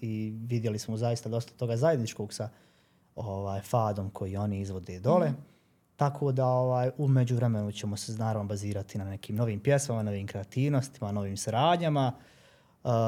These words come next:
Speaker 1: radimo jedan mali dokumentarni film o naših deset godina postojanja.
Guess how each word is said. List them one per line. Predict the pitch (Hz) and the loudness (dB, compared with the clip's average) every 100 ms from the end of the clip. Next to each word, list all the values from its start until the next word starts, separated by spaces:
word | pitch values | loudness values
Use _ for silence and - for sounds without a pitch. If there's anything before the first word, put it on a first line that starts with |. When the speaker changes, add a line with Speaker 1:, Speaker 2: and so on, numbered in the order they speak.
| 110 110 - | 2 -2 -2
Speaker 1:
radimo | 120 113 104 101 | 2 2 2 0
jedan | 101 | 0
mali | 101 92 | 0 -2
dokumentarni | 95 98 - 95 98 98 98 | -4 -4 -4 -6 -6 -6 -6
film | 98 - 156 120 | -2 0 2 2
o | |
naših | 107 101 90 | 0 -4 -6
deset | 98 - 95 120 | -8 -8 -8 -2
godina | 139 131 117 107 | 0 2 0 -2
postojanja. | - 131 170 - 160 143 135 131 120 | -4 -2 -2 -2 0 2 2 2 0